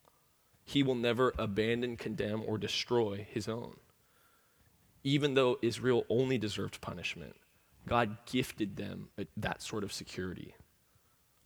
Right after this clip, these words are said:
And so if we go to, um, verses sixteen to eighteen of chapter three, we see the response of this, of hearing this specific promise and all the rebukes that have come before it. Um, we see the response of the people of God.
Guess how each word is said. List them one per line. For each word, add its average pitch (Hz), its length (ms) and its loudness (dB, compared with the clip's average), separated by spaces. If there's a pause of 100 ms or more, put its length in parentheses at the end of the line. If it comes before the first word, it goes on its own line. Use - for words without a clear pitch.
(1120)
And 127 80 -4
so 123 220 8
if 120 120 2
we 123 80 2
go 135 140 10
to, 110 260 6 (160)
um, 101 320 0 (100)
verses 120 300 0
sixteen - 400 -2
to 113 180 -2
eighteen 117 300 0
of 98 80 -6
chapter 98 320 -2
three, 95 380 -6 (380)
we 117 80 0
see 131 580 0
the 113 80 -2
response 104 640 0
of 101 200 -8
this, - 460 -10 (200)
of - 80 -8
hearing 127 420 2
this 110 320 0
specific - 580 -4
promise 110 460 -6
and 107 120 -2
all 101 120 -2
the 101 80 -4
rebukes 98 400 -4
that 104 100 -4
have 98 80 -8
come 104 160 -6
before 92 380 -6
it. 104 100 -6 (720)
Um, 95 300 -8 (180)
we 113 80 -2
see - 180 2
the 117 120 0
response 110 580 -2
of 98 140 -6
the 90 60 -8
people 101 380 -8
of 98 120 -12
God. 78 320 -6